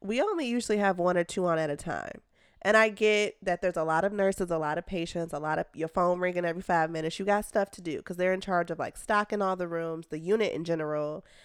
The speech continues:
They're the ones that scrub in when we have C-sections. Like, they're busy. I get it. But, um, when it's about to be time for a delivery,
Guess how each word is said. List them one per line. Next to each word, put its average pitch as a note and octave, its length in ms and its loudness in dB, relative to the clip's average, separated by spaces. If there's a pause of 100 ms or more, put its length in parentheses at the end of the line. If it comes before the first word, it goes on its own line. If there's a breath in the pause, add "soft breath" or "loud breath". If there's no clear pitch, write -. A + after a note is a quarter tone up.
(160 soft breath)
They're F#3+ 160 6
the G3 100 0
ones F3+ 360 -2
that D#3+ 440 -2
scrub F3+ 440 0
in F3 160 2
when E3+ 100 -2
we E3 140 -4
have D#3 160 -2
C-sections. F3 920 -4
Like, D3 260 -6
they're G3 200 2
busy. F#3 400 -4
I - 120 0
get D#3+ 240 -2
it. - 200 -8 (500 soft breath)
But, F#3 540 6
um, D#3 460 0 (180)
when F#3+ 320 -2
it's F3+ 260 0
about F#3 280 4
to - 80 -8
be F#3+ 120 -4
time F3+ 300 -2
for E3+ 140 0
a D#3+ 40 0
delivery, E3+ 720 0